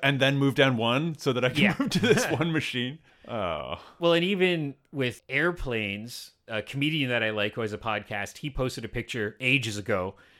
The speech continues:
Speaker 2: 'cause he was stuck in, I think he was stuck in Austin, Texas, trying to get home to L A.
Speaker 1: Oh, man.
Speaker 2: So he stayed in Austin for a bit. This is the early, early days. And
Speaker 1: Yeah.
Speaker 2: then finally got on a plane. And he was really disappointed 'cause the, I think the planes were supposed to be following certain rules and
Speaker 1: Mm-hmm.
Speaker 2: were not.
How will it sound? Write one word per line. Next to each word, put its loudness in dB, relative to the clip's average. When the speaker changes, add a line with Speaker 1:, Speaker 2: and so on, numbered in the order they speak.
Speaker 2:
'cause -6
he -4
was -4
stuck -4
in, -4
I -2
think 0
he -2
was 0
stuck -4
in -6
Austin, -6
Texas, -6
trying -4
to -2
get -6
home -6
to -4
L -2
A. 0
Speaker 1:
Oh, -6
man. -6
Speaker 2:
So -2
he -2
stayed 2
in -2
Austin -4
for -4
a -4
bit. -2
This 0
is -4
the -4
early, 2
early 0
days. -2
And -4
Speaker 1:
Yeah. 2
Speaker 2:
then 0
finally 0
got -2
on 0
a -4
plane. -4
And 0
he 2
was 0
really 2
disappointed -2
'cause -2
the, -4
I -4
think -6
the -10
planes -4
were -6
supposed -2
to -8
be -4
following -4
certain -4
rules -6
and -4
Speaker 1:
Mm-hmm. 0
Speaker 2:
were 0
not. -4